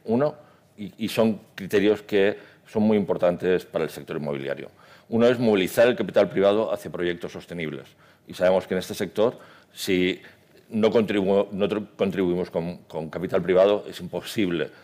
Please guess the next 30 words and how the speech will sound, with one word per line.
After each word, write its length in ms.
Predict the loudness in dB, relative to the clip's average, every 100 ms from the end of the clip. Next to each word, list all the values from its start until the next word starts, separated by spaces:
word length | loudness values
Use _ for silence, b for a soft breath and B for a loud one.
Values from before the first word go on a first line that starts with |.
| B
desarrollarlo 600 | -10 -2 0 2 0 2
adecuadamente. 640 | 0 0 -4 -4 -4 -10 -16 _ B B B B B
Que 100 | -2
este 140 | 0
capital, 400 | 2 2 4 6
además, 280 | 6 2 0
invierta 380 | 0 0 2 0
con 300 | 2 0 0 B B -12
eficacia, 760 | -8 0 0 0 -2 -4 -4 -6
ética 360 | -6 -4 -2 -2
y 80 |
transparencia, 760 | 0 -6 -4 -2 -2 -8 -14 -16
¿no? 200 | -12 -10
Es 200 | -10 -14
decir, 80 | -20 -20 -20 b b
que 100 | -14
se 140 | 0 4
haga 240 | 6 4
de, 140 | 2
de, 220 | -6 -8 -8 -16 b b
sin 280 | -12 -8 -2
greenwashing, 600 | 0 4 2 2 -4 -6
que 100 | -4
se 80 |
haga 180 | 2 2
con, 360 | 2 -6 -4 -8 b b -6
eh, 300 | 0 0 -2
compromiso 640 | -6 -2 0 0 2 2
y 160 | 2 0
convencimiento. 760 | -4 -6 -8 -8 -8 -8 -14